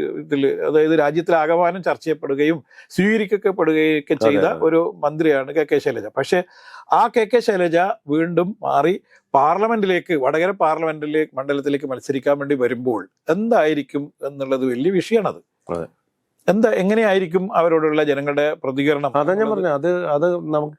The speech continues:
Speaker 2: രണ്ട് രീതിയിലുണ്ടാവും. ഒരു ഈ പറഞ്ഞ വ്യക്തിപരമായ ബന്ധങ്ങളും വ്യക്തിപരമായ അവരുടെ കഴിവും വെച്ചിട്ട് അത്തരത്തിൽ കാണുന്നവരും ഉണ്ടാവും.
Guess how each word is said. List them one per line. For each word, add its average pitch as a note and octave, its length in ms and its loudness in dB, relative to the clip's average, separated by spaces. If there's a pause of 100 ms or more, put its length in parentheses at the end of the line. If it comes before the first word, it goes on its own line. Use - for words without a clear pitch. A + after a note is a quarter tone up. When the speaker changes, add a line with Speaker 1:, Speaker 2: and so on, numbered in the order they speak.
(320)
Speaker 2:
രണ്ട് D3+ 160 2
രീതിയിലുണ്ടാവും. F#3 560 0
ഒരു C3 120 2
ഈ D3 200 2
പറഞ്ഞ C#3+ 200 0
വ്യക്തിപരമായ F3 760 0
ബന്ധങ്ങളും D3 580 0
വ്യക്തിപരമായ C#3 520 -2
അവരുടെ C3+ 200 0
കഴിവും C3 300 -4
വെച്ചിട്ട് C#3 260 -8
അത്തരത്തിൽ C#3+ 580 -2 (380)
കാണുന്നവരും C#3 460 2
ഉണ്ടാവും. A2+ 420 -2